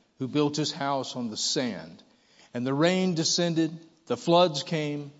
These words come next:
and the winds blew and beat on that house, and it fell. And great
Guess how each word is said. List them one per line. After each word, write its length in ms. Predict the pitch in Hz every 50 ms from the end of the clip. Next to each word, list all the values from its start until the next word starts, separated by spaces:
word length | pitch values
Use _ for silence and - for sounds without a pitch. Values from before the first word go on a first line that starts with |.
| _ _ _ _ _
and 140 | - 113 113
the 60 | 123 123
winds 420 | 135 160 180 180 175 170 147 131
blew 480 | 123 120 139 147 160 165 175 175 170 175
and 340 | - - 127 120 107 95 -
beat 280 | - 170 185 190 -
on 140 | 151 139 143
that 180 | 143 139 139 127
house, 520 | 131 127 117 110 110 107 - - - - - _ _ _ _ -
and 160 | 113 113 110
it 80 | 104 -
fell. 460 | - - - 123 104 87 82 - - - _ _ _ _ _ _ _ _ _ _ _ -
And 200 | 113 120 113 98
great 360 | - 127 139 143 120 95